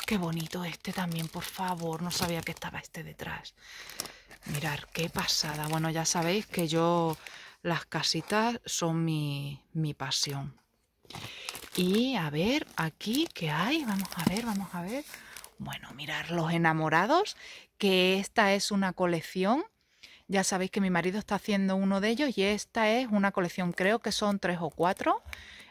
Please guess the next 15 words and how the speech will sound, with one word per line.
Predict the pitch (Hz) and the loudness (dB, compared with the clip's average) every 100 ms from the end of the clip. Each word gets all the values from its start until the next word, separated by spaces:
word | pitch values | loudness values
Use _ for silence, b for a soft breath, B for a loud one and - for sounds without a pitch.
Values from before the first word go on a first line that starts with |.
| B | B
así | 175 - 185 175 | 2 2 2 2
de | 175 | 2
este | 160 - | -2 -6
estilo. | 151 - 175 214 277 - | -8 -4 -2 0 -2 -4
Y | 175 | -2
la | 160 | -2
verdad | 160 180 | 0 -2
que | 196 | -2
son, | - 196 269 - - - | -2 0 -2 -4 -14 -2
mm, | 196 190 170 | 2 2 2
que | 170 | 0
quedan | 175 190 262 | 2 2 2
también | 185 170 233 285 - | 2 2 2 0 0
muy | 175 180 226 277 | 2 6 4 4
bien. | 160 147 147 | 2 0 -2